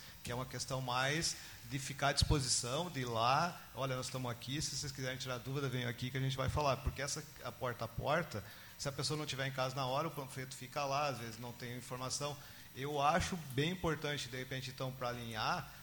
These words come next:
a, a Metrosul fornece pra casa o plano de comunicação, vocês têm em posse o plano de comunicação deles, que é a regi-, da, da, da comunicação, e é paralelo a isso, se tiver necessidade de nós, nós, Corsã e Metrosul,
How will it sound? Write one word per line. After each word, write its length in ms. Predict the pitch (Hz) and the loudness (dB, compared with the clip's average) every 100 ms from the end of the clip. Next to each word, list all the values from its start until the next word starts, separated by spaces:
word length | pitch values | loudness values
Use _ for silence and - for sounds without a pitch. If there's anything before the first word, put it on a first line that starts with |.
| - - | -16 -10
a, 100 | 117 - | -8 -6
a 20 | |
Metrosul 500 | 120 135 139 131 147 | -2 -2 0 -2 0
fornece 600 | 139 139 120 110 143 - | 0 2 2 2 2 2
pra 180 | - 156 | 2 0
casa 540 | 147 131 127 120 117 - - | 2 2 2 0 -6 -10 -12
o 40 | 117 - | -12 -2
plano 260 | 123 139 | 0 2
de 80 | 127 | 0
comunicação, 800 | - 113 107 107 104 110 110 160 - - | 0 0 0 -2 -2 -2 -2 -4 -10 -12
vocês 300 | 123 - 127 | -6 -4 -4
têm 420 | - 123 147 151 135 - - | -4 -2 -2 -2 -4 -10 -6
em 100 | 127 | -4
posse 360 | 123 120 123 - | 0 0 2 0
o 20 | |
plano 240 | - 117 | -2 -2
de 60 | 117 | -2
comunicação 540 | 113 110 113 - 107 | -4 -4 -4 -4 -4
deles, 440 | 107 107 135 160 - - - | -4 -4 -6 -8 -12 -18 -16
que 80 | - | -6
é 120 | 110 | -4
a 20 | 104 | -2
regi-, 300 | 117 110 107 104 | -2 -4 -8 -4
da, 120 | 110 | -2
da, 200 | 110 110 | 0 0
da 120 | 107 107 | 0 -2
comunicação, 480 | 120 123 135 151 156 - 156 | -2 -2 0 -2 -4 -8 -2
e 100 | 147 | 0
é 60 | 151 - - | 0 -4 2
paralelo 460 | 165 185 165 165 | 6 6 6 6
a 40 | 156 | 4
isso, 220 | 156 165 | 4 2
se 140 | - | 0
tiver 260 | - 147 147 | 2 4 4
necessidade 500 | 139 - 135 131 127 | 4 2 2 2 2
de 60 | |
nós, 520 | 127 127 143 - - - - | -2 0 2 2 0 -4 -6
nós, 360 | 117 120 143 - | -2 4 4 4
Corsã 400 | 127 113 - 123 | 0 0 0 0
e 40 | |
Metrosul, 480 | 123 120 117 123 | -2 -4 -4 -4